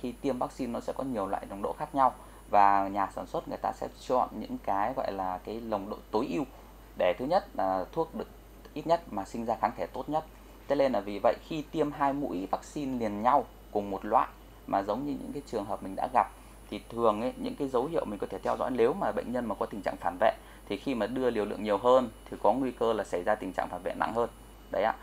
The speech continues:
Còn nếu mà trường hợp bệnh nhân mà không có tình trạng phản vệ với những cái loại vaccine đấy thì những cái triệu chứng của bệnh nhân sẽ gặp thì vẫn sẽ chủ yếu là những cái bệnh triệu chứng thông thường giống như là bệnh nhân tiêm một mũi. Và cái đấy thì mình vẫn sẽ có những cái triệu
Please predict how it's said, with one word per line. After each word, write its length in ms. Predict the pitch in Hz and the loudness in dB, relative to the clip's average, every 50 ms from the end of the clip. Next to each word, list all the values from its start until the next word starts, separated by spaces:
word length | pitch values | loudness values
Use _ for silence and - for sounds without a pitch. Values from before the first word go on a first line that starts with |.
| - - - - | -16 -8 0 4
Còn 180 | 110 104 104 | 6 6 6
nếu 120 | 104 110 127 | 6 4 4
mà 120 | 156 170 | 4 2
trường 160 | - - 104 107 | 0 0 2 4
hợp 160 | 107 101 - - | 4 4 4 4
bệnh 160 | - - - | -2 -2 0
nhân 140 | - 127 120 | -2 -2 -2
mà 80 | 107 - | -2 -6
không 420 | - - - 185 175 160 156 143 | -4 2 4 4 4 4 0 0
có 120 | - 123 | 0 0
tình 180 | - - 117 101 | 2 0 -2 -4
trạng 160 | - 98 - - | -2 -4 -4 -2
phản 200 | - 85 90 92 | -2 -4 -4 -2
vệ 120 | - 101 - - - | -4 -4 -4 -4 -4
với 180 | 107 110 131 - | -2 -2 -2 -4
những 140 | - - 135 | -6 -8 -6
cái 120 | 139 143 | -4 -2
loại 160 | 135 120 - - | -2 -2 -2 -2
vaccine 340 | - - - - 123 113 107 | -4 -8 -8 -8 -4 4 6
đấy 200 | 107 104 135 - - - - - - - | 6 6 6 4 -2 -10 -18 -18 -10 -4
thì 140 | - 104 104 | -2 -2 -2
những 140 | 107 - 135 | -2 -4 -4
cái 100 | 165 160 - | -6 -4 -2
triệu 160 | - - - - | -2 -2 -2 -2
chứng 160 | - 120 156 151 | -4 -4 -2 0
của 80 | 107 98 | 0 -2
bệnh 160 | - - 113 | -2 -2 -2
nhân 140 | 127 127 117 | -2 -2 -2
sẽ 120 | - - 127 | -4 -2 0
gặp 120 | 120 101 - - | 0 0 -2 -2
thì 120 | - 104 92 90 | -10 -10 -6 -2
vẫn 160 | - 90 - | -2 -2 -2
sẽ 140 | 156 - - - | -2 -6 -8 -6
chủ 120 | - 95 | -6 -6
yếu 180 | 92 95 98 110 | -4 -2 0 2
là 120 | 127 107 | 2 2
những 200 | 98 95 87 76 | 0 0 -6 -6
cái 120 | - 139 127 | -6 -4 -2
bệnh 120 | - - - - | -4 -4 -4 -6
triệu 120 | 104 - | -8 -8
chứng 180 | - - 104 127 | -8 -8 -10 -6
thông 200 | - 131 120 107 | -6 -6 -6 -6
thường 240 | - 110 104 - - - - - - - - - | -2 -2 -2 -2 -4 -8 -18 -20 -20 -20 -14 -4
giống 240 | - 104 104 123 143 | 2 2 4 4 4
như 100 | 135 131 | 0 0
là 100 | 214 - | 0 0
bệnh 200 | 196 - - - | 0 0 -2 -2
nhân 140 | 107 113 110 - | -4 -4 -4 -2
tiêm 180 | 127 120 110 107 | -2 -2 -2 -2
một 140 | 98 92 - | -4 -4 -6
mũi. 240 | - 120 - - 220 - - - - - - - - - | -6 -6 -4 -4 -6 -8 -12 -20 -20 -20 -20 -20 -4 4
Và 400 | 98 98 98 95 95 95 95 95 | 6 8 8 10 10 8 8 6
cái 180 | 95 - - 117 | 6 2 2 4
đấy 160 | 104 107 139 | 4 4 4
thì 60 | 175 - | 2 -2
mình 180 | 117 101 101 - | -4 -4 -2 0
vẫn 140 | 87 92 - | 0 0 0
sẽ 140 | - - - - | 0 0 2 2
có 60 | 143 | 2
những 180 | 127 135 123 127 | 2 2 0 -2
cái 100 | 156 151 - | -4 -4 -2
triệu 160 | - - | -2 -2